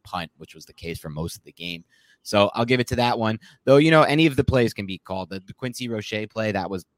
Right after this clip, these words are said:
that's definitely in range, right? You, I mean, you wrote it down, I wrote it down. It's a sick individual play by him.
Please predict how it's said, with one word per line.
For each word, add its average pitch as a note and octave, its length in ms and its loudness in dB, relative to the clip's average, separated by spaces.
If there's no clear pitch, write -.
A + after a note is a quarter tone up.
that's F#2+ 240 -8
definitely F2+ 500 -12
in E2+ 140 -10
range, E2 300 -12
right? E2+ 180 -10
You, G2+ 300 -8
I F#2+ 60 -10
mean, F#2+ 160 -8
you G#2 140 2
wrote G2+ 140 2
it F2+ 60 -6
down, F#2+ 140 0
I F#2+ 120 0
wrote F2+ 180 -4
it E2+ 60 -10
down. E2+ 280 -6
It's - 240 -12
a F#2 80 -6
sick - 480 -4
individual F#2 460 -10
play G#2+ 220 -8
by B1+ 120 -10
him. - 160 -20